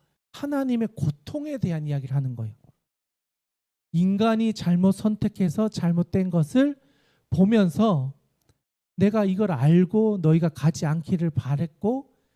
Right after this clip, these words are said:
내가 원하고 바라는 길을 가기를 그렇게 말했는데도 듣지 않고 너희들이 원했던 길을 가서 이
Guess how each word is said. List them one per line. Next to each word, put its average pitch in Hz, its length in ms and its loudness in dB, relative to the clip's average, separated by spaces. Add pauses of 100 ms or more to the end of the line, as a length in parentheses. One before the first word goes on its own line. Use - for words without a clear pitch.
(460)
내가 170 240 2
원하고 170 960 0
바라는 156 440 -2
길을 156 220 -6
가기를 151 680 -4 (440)
그렇게 311 420 0
말했는데도 185 1120 2 (480)
듣지 247 500 0
않고 220 680 -2
너희들이 165 500 0
원했던 156 540 -4
길을 147 240 -8
가서 196 540 -6 (580)
이 226 180 0